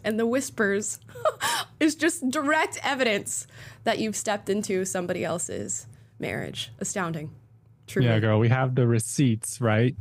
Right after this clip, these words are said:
Speaker 2: And also, isn't this not the first time? Like, uh, that she's had prior, prior relationships with people that were either in the middle of a relationship and she was rumored to be the, the other girl.
Speaker 1: Yes.
Speaker 2: And then, uh, the, who,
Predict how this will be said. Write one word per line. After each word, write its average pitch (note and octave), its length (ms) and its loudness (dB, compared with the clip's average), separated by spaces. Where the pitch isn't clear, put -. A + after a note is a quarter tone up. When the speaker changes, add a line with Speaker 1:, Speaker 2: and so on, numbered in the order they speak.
Speaker 2:
And D3 160 6
also, E3+ 480 2
isn't A3 220 4
this A#3+ 180 2
not D#3 220 0
the C3 80 0
first C3+ 360 2
time? D3+ 280 4
Like, B2 180 2
uh, B2+ 160 2
that C3+ 160 4
she's D#3 200 0
had D3 200 0
prior, D3 220 4
prior C#3+ 280 2
relationships C#3 800 2
with B2+ 240 4
people C3 340 4
that A#2+ 220 2
were B2 380 4
either B2+ 540 4
in G3 140 6
the F#3 60 8
middle F#3 200 6
of E3+ 80 2
a - 20 6
relationship E3+ 560 4
and B2+ 100 -2
she C3+ 140 0
was B2+ 160 4
rumored C#3+ 320 4
to C3+ 100 0
be C#3 280 4
the, B2 340 4
the C#3 140 4
other D#3 200 4
girl. D#3 480 2
Speaker 1:
Yes. A#3 280 4
Speaker 2:
And C#3 480 4
then, F#3 240 0
uh, D#3 120 6
the, D#3+ 160 4
who, F3 260 6